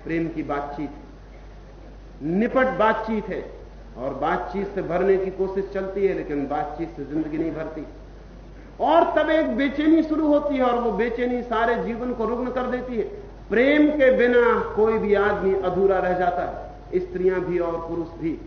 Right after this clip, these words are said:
और सारी मनुष्य जाति अधूरी है। उसके भीतर कुछ कमी है जो पूरी नहीं हो पाती। जीवन भर दौड़ के भी प्रेम नहीं मिल पाता। प्रेम नहीं मिल सकता है इस भांति। प्रेम मिलता है समकक्ष से, और जब तक स्त्री पुरुष के समकक्ष नहीं होती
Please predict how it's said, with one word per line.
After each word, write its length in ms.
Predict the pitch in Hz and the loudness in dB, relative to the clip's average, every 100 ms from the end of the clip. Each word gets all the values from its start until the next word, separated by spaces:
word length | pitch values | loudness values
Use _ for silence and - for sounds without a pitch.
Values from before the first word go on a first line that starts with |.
| - - - - | -16 -18 -16 -10
और 140 | 135 | -8
सारी 420 | 139 - 165 180 | -8 -8 -4 0
मनुष्य 440 | 180 160 175 - - | 0 0 0 -2 -6
जाति 320 | 156 160 156 - | -6 -6 -8 -8
अधूरी 400 | 151 170 165 160 | -6 -4 -2 -2
है। 240 | 147 - - - | -6 -10 -12 -14
उसके 220 | 165 - | -12 -6
भीतर 280 | 175 180 180 | -4 -4 -4
कुछ 280 | 175 - 214 - - - | -6 -2 -4 -4 -10 -6
कमी 240 | 196 214 | -2 0
है 120 | 208 | 2
जो 120 | 190 | 2
पूरी 280 | 180 180 180 | 0 2 2
नहीं 160 | 180 180 | 2 0
हो 100 | 170 | -2
पाती। 320 | 170 160 165 | -4 -4 -6
जीवन 380 | 143 175 185 185 | -6 -6 -2 -2
भर 140 | 175 | -2
दौड़ 280 | 143 151 180 | -4 -2 -2
के 140 | 180 | -2
भी 120 | 175 175 | -2 -4
प्रेम 220 | 170 170 | -4 -4
नहीं 200 | 165 170 | -2 -2
मिल 120 | 151 | -2
पाता। 280 | - 151 147 120 - - - | -6 -8 -8 -12 -14 -14 -4
प्रेम 180 | 175 | 0
नहीं 340 | 170 160 165 170 | 2 0 0 0
मिल 240 | 156 156 | 0 -4
सकता 280 | - 147 - | -10 -12 -8
है 220 | 156 151 | -6 -4
इस 180 | 147 - | -4 -6
भांति। 280 | 139 151 135 113 - - - | -6 -6 -8 -10 -14 -18 -6
प्रेम 260 | 175 190 190 | 0 2 2
मिलता 420 | 165 170 180 185 | 0 -2 -2 -4
है 300 | 175 175 - | -4 -6 -6
समकक्ष 640 | 170 175 185 180 - - | -4 -4 -4 -6 -8 -10
से, 320 | 185 175 - - - | -6 -6 -6 -10 -8
और 240 | 147 165 - | -4 -2 -2
जब 220 | 180 - | -4 -4
तक 220 | 196 190 185 | -4 -4 -2
स्त्री 340 | 180 202 185 | -4 -4 -4
पुरुष 300 | - 180 196 185 | -2 -2 -2 -2
के 140 | 180 | -6
समकक्ष 460 | 175 185 190 190 170 | -6 -6 -6 -6 -2
नहीं 200 | 175 196 | 4 4
होती 240 | 196 185 | 4 0